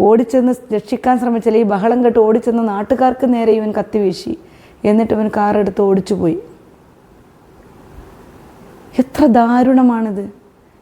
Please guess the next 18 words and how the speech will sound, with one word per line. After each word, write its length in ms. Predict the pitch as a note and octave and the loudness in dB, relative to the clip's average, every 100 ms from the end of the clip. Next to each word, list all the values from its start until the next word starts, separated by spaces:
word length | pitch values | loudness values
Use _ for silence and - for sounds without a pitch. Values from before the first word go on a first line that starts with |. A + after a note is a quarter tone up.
| - | -4
കഴിഞ്ഞ 260 | G#3+ G#3+ B3 | 2 4 4
അഞ്ച് 260 | A#3 A#3+ A#3+ | 4 4 2
വർഷങ്ങൾക്ക് 580 | A#3+ G3 - A3+ A3+ A3+ | 0 -2 -8 -6 -6 -6
മുമ്പാണ് 360 | G#3+ G3+ G3 G3 - | -6 -6 -6 -6 -4
ഈ 40 | A3+ | -4
പെൺകുട്ടിയും 540 | A3+ A3 G#3 A3 A3+ A3 A4+ A#3 | -2 0 0 0 0 0 -2 -2
യാസിർ 320 | G3+ G3+ A#3 G#3+ | -2 -2 -2 -2
എന്ന 120 | A3 G3 | -2 -2
യുവാവും 280 | G3 G#3 G#3 | -2 -4 -4
തമ്മിൽ 200 | G3 G3 G3 | -4 -4 -4
പ്രണയത്തിലാവുന്നതും 880 | G3 G3+ G3+ G#3+ G3+ F#3+ F#3+ F#3 F#3 - - - - | -4 -2 0 0 2 0 -2 -4 -8 -14 -20 -20 -8
പ്രണയത്തെ 440 | G3+ G#3 A3+ A3 A#3+ | -2 0 0 2 2
തുടർന്ന് 320 | A3+ G#3+ G#3 G#3 - | 2 0 -2 -4 -4
ഇവൻ 140 | G3 G#3+ G#3 | -2 -2 -2
ഇവളെ 180 | G3 G3 | -2 0
വീട്ടിൽ 220 | G3 G3 | 0 0
നിന്ന് 140 | G3+ G3+ | -2 -2
വിളിച്ചിറക്കി 440 | F#3 - G3+ G#3+ | -2 -2 -4 -2